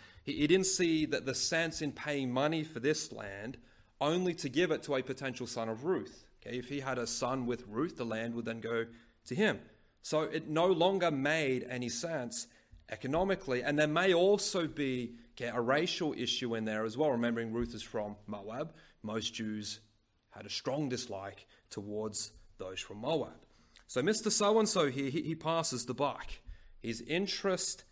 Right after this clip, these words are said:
instantly evaporates, and he declares before the elders that he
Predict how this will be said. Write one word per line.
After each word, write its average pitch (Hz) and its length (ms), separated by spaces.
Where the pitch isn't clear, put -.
instantly 147 640
evaporates, 120 1080
and 113 80
he 117 60
declares 135 480
before 147 320
the 147 120
elders 117 440
that 110 180
he 143 480